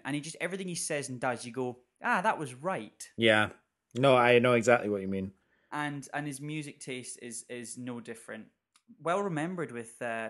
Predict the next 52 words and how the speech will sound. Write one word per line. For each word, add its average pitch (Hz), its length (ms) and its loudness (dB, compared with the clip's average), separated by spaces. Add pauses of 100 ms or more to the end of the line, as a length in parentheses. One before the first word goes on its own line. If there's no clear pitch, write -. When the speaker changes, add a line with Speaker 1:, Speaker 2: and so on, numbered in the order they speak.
Speaker 1:
People 127 220 -14
Just - 180 -14
Ain't 135 140 -8
No 113 120 -10
Good. 110 160 -8
Speaker 2:
Oh, 123 240 10
well, 113 120 8
I 113 80 4
have 131 120 2
Speaker 1:
Would - 40 -8
Speaker 2:
the - 40 -6
Speaker 1:
have - 60 -2
Speaker 2:
track 123 260 4
list - 200 0
up 101 160 4
in 101 80 -4
Speaker 1:
forgotten. - 0 -
Speaker 2:
front 113 240 0
of 101 60 -4
me, 98 100 0
Speaker 1:
Oh, 131 100 6
Speaker 2:
and 135 100 4
I've 101 60 0
Speaker 1:
okay, 123 140 2
Speaker 2:
been 101 80 0
Speaker 1:
cool. 123 100 0
Speaker 2:
following 120 540 6
it 98 120 0
relentlessly. 104 800 0 (540)
Speaker 1:
So 185 960 4
we 160 280 -2
get 165 400 -4
to 160 180 -4
the 143 80 -8
final 139 540 -4
two. - 200 -8
Speaker 2:
Yes, 90 420 -2
yes, 90 280 -2
yes, 90 320 -4
yes, 90 320 -4
yes, 92 300 -12
yes, 87 300 -6
yes. 90 460 -6 (1160)
Speaker 1:
And 143 420 -2
Alex, 160 460 -2
I've 139 140 -10
got 175 120 -4
a 156 40 -4
question 147 640 -8
for 113 240 -8
you, 113 120 -10
mate. 120 280 -8